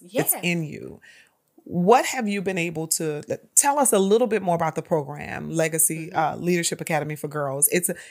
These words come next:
Speaker 1: it's a residential program?
Speaker 2: Yeah, so we start in the summer with
Speaker 1: All
Speaker 2: a
Speaker 1: right.
Speaker 2: week-long residency.
Speaker 1: Okay.
Speaker 2: And we always go somewhere outside the city.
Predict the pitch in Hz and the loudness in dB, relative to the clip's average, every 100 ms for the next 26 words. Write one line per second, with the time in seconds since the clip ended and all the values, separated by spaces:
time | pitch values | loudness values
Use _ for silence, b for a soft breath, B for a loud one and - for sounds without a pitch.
0 | B 202 185 165 180 175 160 190 196 233 | B 2 2 4 2 0 0 0 0 -2
1 | 269 - - 220 214 233 262 - B B | -2 -4 0 0 0 -6 -6 -2 B B
2 | B - 349 330 233 214 208 - 220 262 | B -6 -2 0 0 0 -2 0 0 0
3 | 320 - 247 208 196 190 190 185 170 139 | 0 0 0 -6 -6 -10 -6 2 2 2
4 | 220 226 262 240 277 180 160 156 131 156 | -2 -8 -6 -6 -4 -4 -4 -6 -18 -4
5 | - 185 170 160 156 B B B 190 180 | 2 2 0 -6 -14 B B B -2 0
6 | 170 165 165 165 214 - 190 196 202 226 | -2 -6 -10 -12 -10 0 0 0 -4 -8
7 | 185 - - 170 151 151 - 139 185 294 | -4 -4 -6 -6 -6 -6 -8 -10 -6 -4
8 | - 156 262 | -4 -6 -12